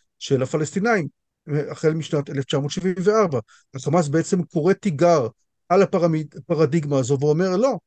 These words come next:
אתם לא, בעצם לא היחידים, גם אנחנו פה, אנחנו מייצגים משהו אחר לגמרי", וככל שהשנים עוברות, הוא מכרסם בתמיכה של אש"ף עוד ועוד ועוד, עד שהוא מגיע לבחירות באלפיים ושש ולוקח תקופה.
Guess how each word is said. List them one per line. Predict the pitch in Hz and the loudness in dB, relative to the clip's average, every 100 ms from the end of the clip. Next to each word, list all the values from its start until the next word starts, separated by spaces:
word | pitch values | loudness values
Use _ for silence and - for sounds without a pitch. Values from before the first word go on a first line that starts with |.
| _ _ _ 147 | _ _ _ -4
אתם | 160 175 | 0 4
לא, | 233 | 4
בעצם | 277 - 196 | 2 0 2
לא | 233 | 2
היחידים, | 320 226 151 131 117 _ _ - 123 | 0 -4 -2 -2 -4 _ _ -12 0
גם | 180 247 | 2 2
אנחנו | 240 269 277 - | 2 0 -2 -4
פה, | 127 | -2
אנחנו | 151 185 | -2 -2
מייצגים | 180 123 156 202 | -2 -2 -2 -2
משהו | 156 160 196 | -2 -2 -4
אחר | 175 156 | -4 -2
לגמרי", | 151 156 139 120 123 - _ _ _ _ _ - | -2 0 0 -2 -6 -8 _ _ _ _ _ -6
וככל | 135 147 - 202 | -4 -4 0 2
שהשנים | 220 - 208 | 2 0 2
עוברות, | 196 143 127 135 | 2 2 0 -2
הוא | - 165 | -2 -2
מכרסם | 160 170 151 - 196 165 - _ _ _ | -2 -2 -4 0 0 -2 -10 _ _ _
בתמיכה | 151 165 185 147 156 | -4 -2 -4 -2 -2
של | 147 175 | -2 -6
אש"ף | 156 123 139 143 - _ | -6 -6 -4 -4 -10 _
עוד | 165 147 143 - 147 | 2 2 2 -4 -10
ועוד | 185 175 175 147 | -8 -4 -4 -4
ועוד, | 170 147 131 139 _ _ _ - | -6 -6 -6 -8 _ _ _ -6
עד | 170 | -2
שהוא | - 202 | 0 2
מגיע | 170 208 | 2 2
לבחירות | 180 - 180 175 | 0 0 -2 0
באלפיים | 175 160 165 151 | -2 0 -2 -2
ושש | - 117 104 | -6 -6 -8
ולוקח | 143 120 165 | -12 -10 -10
תקופה. | - _ - | -12 _ -8